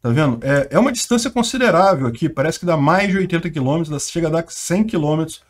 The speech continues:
a distância entre a área que os ucranianos, é, controlam aqui e essa cidade de Chaplinka. Isso mostra uma coisa que a gente vai most-, vai falar daqui a pouco, que é a questão da,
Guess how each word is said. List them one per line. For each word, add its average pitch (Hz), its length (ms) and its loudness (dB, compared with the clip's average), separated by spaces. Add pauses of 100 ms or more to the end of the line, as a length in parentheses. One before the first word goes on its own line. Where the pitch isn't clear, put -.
(260)
a 143 80 -2
distância 143 640 -2
entre 165 400 0
a 143 100 2
área 135 300 2
que 135 180 -4
os 120 340 -4 (300)
ucranianos, 131 840 2
é, 117 400 2
controlam 117 640 0
aqui 110 320 -6
e 147 80 -2
essa 156 180 -4
cidade 135 460 -2
de 131 140 -6
Chaplinka. 110 600 -6 (580)
Isso 208 260 -2
mostra 175 440 4
uma 143 120 2
coisa 165 200 2
que 165 80 -2
a - 20 2
gente 151 120 -4
vai 156 120 2
most-, 143 340 -4
vai 135 220 0
falar 131 380 0
daqui 117 220 -6
a 117 60 -2
pouco, 160 380 -2
que 131 140 -6
é 147 40 0
a 147 40 0
questão 147 440 -4
da, 143 260 4